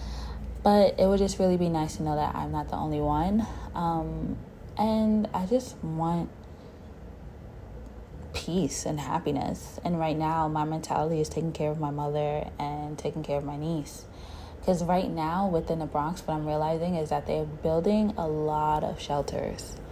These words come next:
And, you know, I, it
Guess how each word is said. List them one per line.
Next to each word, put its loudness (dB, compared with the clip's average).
And, 2
you 2
know, 6
I, 10
it 8